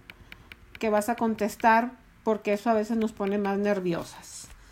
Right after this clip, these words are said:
Eh, entonces, a ver, ¿qué más? Sí, solamente esa parte, ¿no? Yo, que es, creo que es similar, eh,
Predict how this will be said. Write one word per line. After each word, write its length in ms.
Eh, 440
entonces, 840
a 120
ver, 120
¿qué 120
más? 280
Sí, 220
solamente 440
esa 200
parte, 300
¿no? 260
Yo, 320
que 100
es, 300
creo 160
que 140
es 240
similar, 580
eh, 420